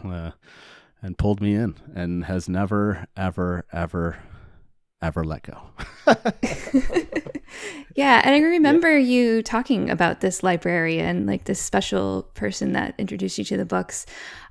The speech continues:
Speaker 2: Um, have you talked with this librarian since then?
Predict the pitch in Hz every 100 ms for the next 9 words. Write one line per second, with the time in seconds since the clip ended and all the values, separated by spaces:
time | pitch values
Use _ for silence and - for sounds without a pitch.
0 | - 202 190 180 185 - - 214 202 196
1 | 226 262 269 269 _ _ _ _ - -
2 | 214 - - 285 - 330 262 262 233 233
3 | 269 294 - 226 226 - 214 269